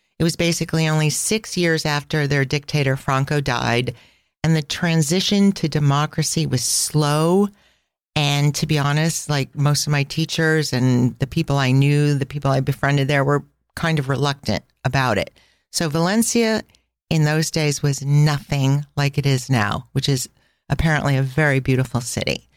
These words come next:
So when I was walking around Bologna, I was like, "Oh, this is beautiful. The wine is delicious." Like, "Whoa." So when Anna Rita and her boyfriend, whom, by the way, I cannot remember his name. I tried for the last few days to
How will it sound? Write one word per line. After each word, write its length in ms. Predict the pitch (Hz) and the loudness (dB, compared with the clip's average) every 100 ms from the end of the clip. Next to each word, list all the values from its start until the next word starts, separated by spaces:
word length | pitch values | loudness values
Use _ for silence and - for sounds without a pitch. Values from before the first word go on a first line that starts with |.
| _ _ _ | _ _ _
So 280 | - 185 160 | -6 -2 0
when 260 | 156 156 151 | 2 2 2
I 200 | 165 220 | 2 2
was 140 | 202 | 0
walking 240 | 180 170 170 | 0 0 2
around 220 | 165 156 | 2 2
Bologna, 460 | 151 170 240 226 | 2 2 2 2
I 80 | 151 | 2
was 140 | 135 - | -2 -6
like, 120 | - - | -14 -2
"Oh, 300 | 233 294 - _ _ | 0 0 -6 _ _
this 160 | - 120 | -4 -4
is 200 | 120 - | -4 -2
beautiful. 540 | 156 175 247 - 240 | 2 2 0 0 0
The 160 | 160 90 | 0 -2
wine 640 | 90 135 107 - 247 262 | -2 -4 0 2 2 2
is 160 | 269 | 0
delicious." 580 | - 240 247 247 262 247 | 0 0 0 0 -4 -4
Like, 180 | - 147 | -4 -2
"Whoa." 140 | 277 349 _ _ - | -2 -2 _ _ -4
So 300 | 202 185 196 - - _ _ | 0 0 -2 -4 -20 _ _
when 100 | 180 | -2
Anna 260 | 180 175 220 | 0 2 2
Rita 240 | 220 220 | 0 2
and 100 | 233 | 2
her 60 | 233 | 2
boyfriend, 760 | 202 190 175 175 160 147 180 180 _ _ _ | 2 0 -2 -2 -2 0 -2 -4 _ _ _
whom, 460 | 240 240 220 233 240 - | 2 4 4 4 2 -4
by 240 | 180 190 | -2 0
the 100 | 196 | 0
way, 320 | 185 175 170 - | 0 0 0 0
I 140 | 147 _ | -4 _
cannot 380 | - 190 190 180 | -6 0 0 0
remember 360 | 170 170 165 165 | 0 0 2 0
his 140 | 147 | 0
name. 260 | 156 156 156 | 0 2 0
I 100 | 135 | 0
tried 540 | - - 160 156 156 | -4 -4 -2 0 -2
for 120 | - 131 | -2 -2
the 60 | |
last 300 | 143 151 156 | 0 0 -2
few 140 | 151 139 | 0 2
days 260 | 135 151 | 2 0
to 140 | - | -2